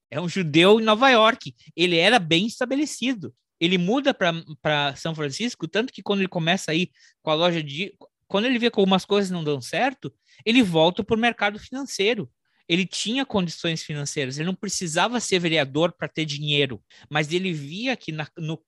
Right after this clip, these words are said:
na carreira política ia ser a melhor forma dele poder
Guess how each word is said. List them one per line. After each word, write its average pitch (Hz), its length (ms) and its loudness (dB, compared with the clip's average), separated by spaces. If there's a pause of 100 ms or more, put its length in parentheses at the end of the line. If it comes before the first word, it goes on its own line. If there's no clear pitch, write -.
na 143 160 -8
carreira 175 320 -4
política 147 800 -4
ia 151 140 -4
ser - 160 -4
a 156 40 -2
melhor 156 460 -4
forma 190 520 0
dele 147 480 -2 (260)
poder 165 580 -2